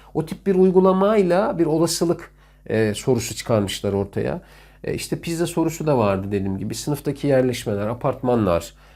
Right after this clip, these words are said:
ne bileyim ben de birçoğunu yaptım. Ee,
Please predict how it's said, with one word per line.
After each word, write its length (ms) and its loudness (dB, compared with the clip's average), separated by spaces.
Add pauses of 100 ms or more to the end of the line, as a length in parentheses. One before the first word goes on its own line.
(140)
ne 100 -2
bileyim 200 0
ben 160 2
de 80 0
birçoğunu 420 0
yaptım. 520 -4 (180)
Ee, 460 0